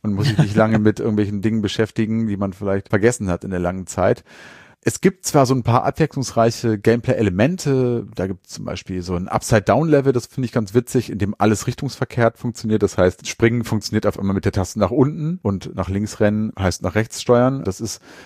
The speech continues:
Speaker 1: ganz lustig, kann ein bisschen irritieren, aber finde ich eigentlich eine ganz coole Idee. Es gibt selbstscrollende Level, in denen man zum Beispiel auf so einem fahrenden Zug rumrennt. Es gibt Bonus-Level, aber ansonsten ähneln sich die Level nicht gestalterisch, aber spielerisch schon sehr stark. Und das kann schon mal so ein bisschen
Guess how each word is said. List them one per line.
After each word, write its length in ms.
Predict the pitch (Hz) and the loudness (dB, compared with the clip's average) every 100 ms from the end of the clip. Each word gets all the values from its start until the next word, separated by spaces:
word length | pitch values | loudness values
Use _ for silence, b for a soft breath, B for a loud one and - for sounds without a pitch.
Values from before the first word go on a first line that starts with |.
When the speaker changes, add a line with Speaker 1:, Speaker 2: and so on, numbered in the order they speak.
| B | B
Speaker 1:
ganz 200 | 117 101 | -2 2
lustig, 360 | 117 156 - 165 | 2 2 0 -4
kann 180 | - 123 | 0 0
ein 60 | |
bisschen 680 | 117 - 123 110 107 101 104 | 0 0 0 0 -2 -6 -4
irritieren, 540 | 120 117 - - 160 | 0 2 2 2 2
aber 400 | 160 101 104 104 | 2 4 4 4
finde 180 | 101 113 | 0 -6
ich 60 | 95 | -4
eigentlich 160 | 110 | -4
eine 80 | 110 | -4
ganz 160 | 104 - | -6 -6
coole 200 | - 117 | -2 -2
Idee. 400 | 104 92 117 160 B B B | 0 2 4 2 B B B
Es 160 | - - | -6 0
gibt 240 | 120 - | 0 0
selbstscrollende 580 | - 113 - - 123 127 | 2 2 2 0 0 2
Level, 460 | 123 113 120 127 123 b b _ | 2 2 2 0 0 b b _
in 80 | 107 | -2
denen 180 | 101 101 | 0 0
man 160 | 101 | -2
zum 160 | 92 98 | -4 -4
Beispiel 300 | 92 - 95 | -4 -2 -6
auf 80 | - | -6
so 100 | 95 | -8
einem 100 | 90 | -8
fahrenden 420 | - 101 101 95 | 0 2 2 -2
Zug 280 | - 143 117 | -4 -4 0
rumrennt. 540 | 113 110 107 110 - B B B B | -2 2 2 0 -6 B B B B
Es 140 | - - | -6 -2
gibt 260 | 98 - | -4 -4
Bonus-Level, 840 | - 110 147 127 107 107 107 110 107 - | 2 4 4 0 0 0 2 0 0 -2
aber 180 | 107 113 | -2 0
ansonsten 420 | 107 107 - 135 - - | 2 0 0 -10 -8 -2
ähneln 360 | 98 120 107 | 2 4 4
sich 160 | 98 - | 2 -4
die 120 | 101 | -2
Level 500 | 90 90 92 92 92 | 0 2 2 0 0
nicht 200 | 113 123 | 0 -2
gestalterisch, 600 | 117 - 123 143 120 - | 0 2 4 4 -2 -2
aber 260 | - 95 92 | -4 0 -2
spielerisch 420 | - 95 90 85 | 0 0 0 -4
schon 200 | - 85 | -8 -8
sehr 180 | 78 78 | -6 -8
stark. 400 | - 78 71 - | -6 -4 -4 -6
Und 180 | 82 - | -10 -2
das 200 | 98 92 | -2 -2
kann 320 | - 107 127 | 0 0 2
schon 220 | 131 - 113 | -2 0 2
mal 120 | 107 | 2
so 120 | 101 | 0
ein 140 | 95 87 | -4 2
bisschen 680 | 117 - - 101 95 92 | 0 2 0 0 0 -4